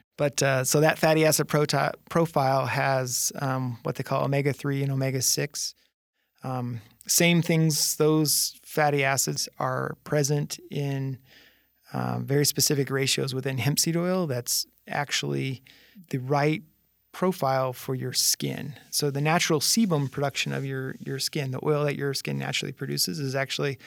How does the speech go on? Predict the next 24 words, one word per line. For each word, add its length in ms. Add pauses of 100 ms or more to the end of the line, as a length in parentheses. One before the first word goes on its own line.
(180)
a 60
very 180
similar 520 (120)
chain 260
length 360
to 120
the 320 (140)
omega-six 600
and 100
omega-three. 420
So 340 (840)
as 240
your 100
skin, 680
as, 180
as 220
you 460 (300)
put 140
the 40
moisturizer 540 (100)
on 180
your 100
skin, 500 (300)
it's 160